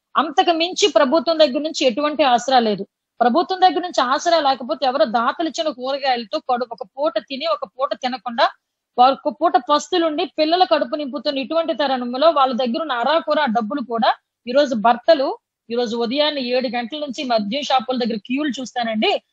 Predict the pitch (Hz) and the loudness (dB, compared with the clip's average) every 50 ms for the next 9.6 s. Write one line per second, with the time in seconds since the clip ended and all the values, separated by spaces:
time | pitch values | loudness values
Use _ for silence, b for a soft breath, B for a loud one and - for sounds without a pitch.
0 | _ _ _ - 208 220 277 302 294 - 247 240 247 247 - - 233 247 226 - | _ _ _ -4 -2 2 2 2 4 4 4 2 2 2 4 4 4 4 4 2
1 | 302 226 247 226 - 214 190 185 202 - _ _ _ _ - 254 196 214 277 254 | 0 2 2 2 0 0 -4 -6 -6 -12 _ _ _ _ -8 -6 -2 0 2 4
2 | 233 233 247 240 220 233 277 339 370 - 381 359 302 247 220 208 247 - - 226 | 6 6 6 6 6 6 6 4 2 2 2 2 4 4 4 4 2 0 -2 -4
3 | - 359 - - _ 302 277 240 240 208 220 208 - 220 - 208 202 208 214 185 | -2 -4 -4 -4 _ -6 -4 -2 0 0 0 0 -2 -4 -4 -4 -4 -4 -4 -2
4 | 190 214 247 220 214 - _ _ _ _ _ _ _ _ _ _ _ _ _ - | -2 -2 -2 -2 -4 -8 _ _ _ _ _ _ _ _ _ _ _ _ _ 0
5 | 226 262 311 339 359 359 370 370 381 370 359 359 311 320 339 339 302 349 339 339 | 2 4 6 6 6 6 4 0 -4 -4 -4 -2 -2 -2 -2 -2 -2 -2 -2 -2
6 | - - 269 269 - - 262 262 - - - 214 226 247 196 196 _ _ _ _ | -2 -2 -4 -6 -4 -4 -6 -6 -6 -10 -14 -12 -10 -12 -12 -14 _ _ _ _
7 | _ _ _ _ _ _ _ _ _ _ _ _ _ _ _ _ _ _ _ _ | _ _ _ _ _ _ _ _ _ _ _ _ _ _ _ _ _ _ _ _
8 | _ _ _ _ _ _ _ _ _ _ _ 196 220 269 - - 349 370 359 330 | _ _ _ _ _ _ _ _ _ _ _ -4 -4 -4 -2 -2 0 0 0 2
9 | 311 311 311 330 311 311 - 320 349 427 480 | 0 -2 0 0 -2 0 0 -2 -2 -2 -4